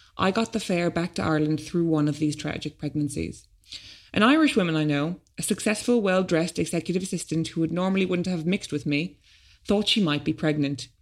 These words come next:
She came to me and we went to the doctor. She took off her jumper and bra, and he just peered at her and said, "Yes, she was pregnant."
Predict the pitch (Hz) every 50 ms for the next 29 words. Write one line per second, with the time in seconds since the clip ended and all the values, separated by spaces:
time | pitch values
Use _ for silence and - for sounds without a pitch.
0 | _ _ - - _ _ _ - - - 202 180 - 196 190 208 196 - 208 175
1 | 165 165 165 160 151 151 156 - - 165 160 151 147 - - 143 139 139 131 -
2 | - 165 175 - 175 180 - 226 214 - - - 170 - 180 170 170 175 165 160
3 | 151 151 151 151 151 - 151 165 156 - 160 - - - - 233 233 240 226 208
4 | 185 190 175 170 175 175 165 - 180 180 165 160 147 143 135 139 127 - - -
5 | 160 147 - 139 147 - - 156 160 151 - 160 - - - -